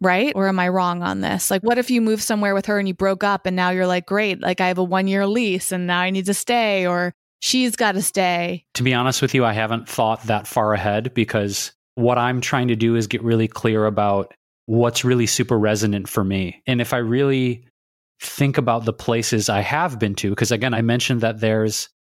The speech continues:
Speaker 2: sort of one final secret place that was like, "Ooh, interesting."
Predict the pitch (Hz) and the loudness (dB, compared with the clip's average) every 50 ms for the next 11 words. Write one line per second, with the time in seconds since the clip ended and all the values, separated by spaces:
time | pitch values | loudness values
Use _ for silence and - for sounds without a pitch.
0 | _ _ _ _ _ - - - - 123 120 113 104 123 135 113 123 127 123 123 | _ _ _ _ _ -6 -2 0 2 2 2 0 0 -2 -2 0 2 2 2 0
1 | 117 - 139 127 120 117 110 110 113 - - - 143 131 - 123 110 - - 127 | 0 0 0 0 2 2 2 0 0 -2 -2 -2 -2 -2 -2 -4 -6 -4 -2 -2
2 | 123 117 107 - - - 107 107 113 95 107 107 104 104 123 165 170 131 110 139 | -2 -2 -2 -4 -4 -4 -4 -2 -2 -2 -2 -2 0 0 2 2 2 2 0 -2
3 | 143 - 117 - - - 90 90 | -2 -2 -4 -2 -2 -4 -6 -6